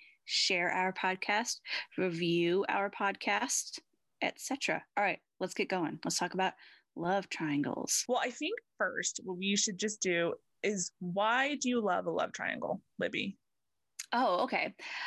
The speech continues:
Speaker 1: Um, great question, Jessica. Um, so <laughs> I, I don't know. I guess I love it for the drama of it,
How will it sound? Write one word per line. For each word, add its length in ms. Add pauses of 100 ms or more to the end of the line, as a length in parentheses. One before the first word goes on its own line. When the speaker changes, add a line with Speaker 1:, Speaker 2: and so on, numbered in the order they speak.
(180)
Speaker 1:
Um, 440 (360)
great 220
question, 480 (100)
Jessica. 540 (800)
Um, 300 (800)
so 600
<laughs> 60
I, 400 (100)
I 120
don't 100
know. 80
I 120
guess 220
I 60
love 260
it 140 (140)
for 580 (500)
the 220
drama 800
of 160
it, 300